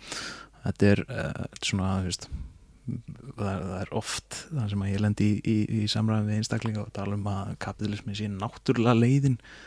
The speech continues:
að græðgi sé náttúrulega, þú veist, það sem að er okkur innan með okkur, þú veist, eh, bara fólki. En þá spyr ég, þú veist, eh, hver heldur ástæðan fyrir því að,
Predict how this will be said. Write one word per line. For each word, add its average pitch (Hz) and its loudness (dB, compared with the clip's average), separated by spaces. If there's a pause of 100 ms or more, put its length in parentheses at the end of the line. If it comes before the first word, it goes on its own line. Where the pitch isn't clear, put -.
(160)
að - -20
græðgi 104 0
sé 101 2
náttúrulega, 110 -2 (100)
þú - -10
veist, 110 -4
það 113 -4
sem 107 -4
að 107 -6
er 110 -6
okkur 107 -6
innan 110 -4
með 110 -2
okkur, - -6 (200)
þú - -12
veist, - -10
eh, - -10 (100)
bara 107 -2
fólki. 110 -4 (680)
En 104 0
þá 101 0
spyr - 0
ég, 95 -2
þú 92 -2
veist, 92 -6 (1000)
eh, 104 -12
hver 131 4
heldur 117 0
ástæðan 104 0
fyrir 98 0
því 101 2
að, 92 -2